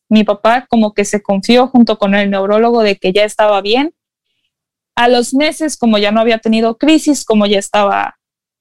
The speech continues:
activa, como ya había vuelto a la escuela, o sea, ya había restaurado, por así, mi vida normal, entre comillas, eh, pues mi neuro decide <laughs> retirarme los anticonvulsivos.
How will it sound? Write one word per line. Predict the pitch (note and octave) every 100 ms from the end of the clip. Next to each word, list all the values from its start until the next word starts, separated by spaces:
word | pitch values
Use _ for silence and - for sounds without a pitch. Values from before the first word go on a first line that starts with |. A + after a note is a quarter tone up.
| _ -
activa, | G#3+ - D4 D#4 D4 C#4
como | - A3 G#3
ya | G#3 G#3
había | G#3 A3
vuelto | G#3+ G#3+ G#3 G#3+ G#3 G3+ _ _
a | G#3
la | G#3
escuela, | G#3 C4 C4+ C#4 C4
o | B3
sea, | C4+ A#3+
ya | B3
había | C4+ C#4+ D4 - -
restaurado, | B3 - G#3 G3 G#3 A#3
por | A3
así, | G3+ -
mi | G#3+ A3
vida | A3 A3+ A3+ _
normal, | G#3 G3+ G3 G3 G3+ A#3+
entre | A#3 G#3+ G#3+
comillas, | G3 G3 A3+ F4 - - _ _ _ _ _ _ _ _ -
eh, | A3+ A3+ A3
pues | A3+ A3
mi | A3
neuro | A3+ A#3+ C4 C#4
decide | A#3 - A3+ B3 A#3+ -
<laughs> | _ -
retirarme | C4 A3+ G#3+ A3+ B3+
los | B3 A#3
anticonvulsivos. | A3 A3+ G#3 G#3 G#3+ G#3 - G#3+ G#3+ A3